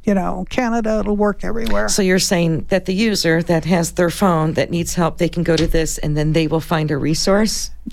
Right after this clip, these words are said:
Speaker 1: They're not finding a resource. They're, <clears throat> they're calling law enforcement. So
Speaker 2: Okay.
Speaker 1: check out the P three app
Speaker 2: Yeah,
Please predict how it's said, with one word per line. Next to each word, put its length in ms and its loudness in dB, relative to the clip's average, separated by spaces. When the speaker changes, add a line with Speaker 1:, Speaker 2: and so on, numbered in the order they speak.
Speaker 1:
They're 220 4
not 200 2
finding 280 0
a 60 2
resource. 600 0
They're, 320 0
<clears throat> 60 -12
they're 320 0
calling 440 -4
law 160 2
enforcement. 600 -4
So 120 0
Speaker 2:
Okay. 160 -2
Speaker 1:
check 180 0
out 160 0
the 80 -4
P 220 0
three 280 -2
app 60 2
Speaker 2:
Yeah, 140 0